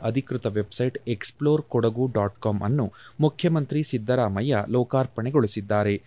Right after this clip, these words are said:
ಭಾಗಮಂಡಲದಲ್ಲಿ ಸಿದ್ದರಾಮಯ್ಯ ಅವರು ಕೊಡಗಿನ ಪ್ರವಾಸೋದ್ಯಮ ಮಾಹಿತಿಯುಳ್ಳ ವೆಬ್ಸೈಟ್ ಬಿಡುಗಡೆಗೊಳಿಸಿದರು. ಕೊಡಗಿನ ಸುಂದರ ಪ್ರವಾಸಿ ತಾಣಗಳನ್ನು ಅತ್ಯುತ್ತಮವಾಗಿ ಪ್ರದರ್ಶಿಸಲು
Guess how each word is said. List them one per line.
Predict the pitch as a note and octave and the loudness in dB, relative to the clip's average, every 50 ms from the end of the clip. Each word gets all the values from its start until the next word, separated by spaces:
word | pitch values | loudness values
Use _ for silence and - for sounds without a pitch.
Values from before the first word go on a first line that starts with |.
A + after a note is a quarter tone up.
| - - - - - B2+ C3 | -14 -20 -20 -20 -6 -2 0
ಭಾಗಮಂಡಲದಲ್ಲಿ | C#3+ D#3 D#3+ E3+ E3+ D#3+ D3+ D3 C#3+ C#3 C3 B2 C3 B2+ B2 C#3 F3 | 0 2 2 0 0 0 0 0 0 0 0 0 0 0 0 0 -2
ಸಿದ್ದರಾಮಯ್ಯ | D#3+ - C3+ A2 A#2 B2 B2+ A#2+ A#2 A2 G#2+ G#2+ G#2 G2 - | -2 -2 -2 0 0 2 2 2 2 0 0 0 -2 -2 -2
ಅವರು | A2 C#3+ D#3 C#3+ G#2+ - _ | 0 0 0 0 0 -2 _
ಕೊಡಗಿನ | - D3+ D3+ F3 F3+ D#3 F3+ E3+ D#3+ D3 F3+ | 0 2 4 4 2 2 0 -2 -2 -2 -2
ಪ್ರವಾಸೋದ್ಯಮ | - - B2+ A#2 C3 C#3+ D3+ - - D3 C3 A2+ C3 B2+ B2 A2 | 0 0 2 2 2 2 0 -2 -4 -4 -2 -2 -2 0 0 0
ಮಾಹಿತಿಯುಳ್ಳ | G#2+ G#2+ A2 G#2+ A#2+ A2+ - A2+ A2+ A2 G#2+ A2+ | 0 -2 -2 -2 -4 -6 -4 -2 -2 0 2 2
ವೆಬ್ಸೈಟ್ | B2 A#2 A2+ A2 G#2 - - - A2+ A#2 A2+ - C#3 | 2 0 0 -2 -4 -2 -2 0 0 0 0 0 2
ಬಿಡುಗಡೆಗೊಳಿಸಿದರು. | C#3 A#2+ A2+ G#2 G2 G#2 C3 C#3 A#2+ G#2 - G#2+ G#2 G#2+ G#2+ G#2 G2 - - - - - - - - _ | 2 4 4 2 2 2 0 0 -2 -2 -4 -2 0 2 2 2 2 0 -6 -16 -20 -20 -20 -20 -10 _
ಕೊಡಗಿನ | - D#3 D#3 F3 E3+ E3+ D#3 D#3+ F3 | 0 2 2 2 0 -2 -2 -2 -2
ಸುಂದರ | F3 - - C3+ C#3 C3+ D3 D3 | -2 -2 -2 0 0 2 2 2
ಪ್ರವಾಸಿ | - - A#2+ A2+ A2+ B2 B2+ - - B2+ | 0 0 0 0 2 2 0 0 -2 -2
ತಾಣಗಳನ್ನು | B2 A#2 A2 A2 G#2+ G#2 G#2 G#2 G#2 G2+ A#2 C3 C#3 | 0 0 0 2 2 2 2 2 2 2 0 -2 -2
ಅತ್ಯುತ್ತಮವಾಗಿ | - G#2+ A2 - - D3+ C#3 - - C3 A2+ A2+ G#2+ G2+ G2+ G#2 | 0 -2 -2 -2 -2 -4 -2 -2 0 0 2 2 2 2 2 0
ಪ್ರದರ್ಶಿಸಲು | G#2 - A2 G2+ G#2 G2+ - - G#2+ - D#3+ D3+ C#3+ A2+ - | -2 -2 -2 -2 -2 -2 -4 -6 -4 -2 0 2 2 0 0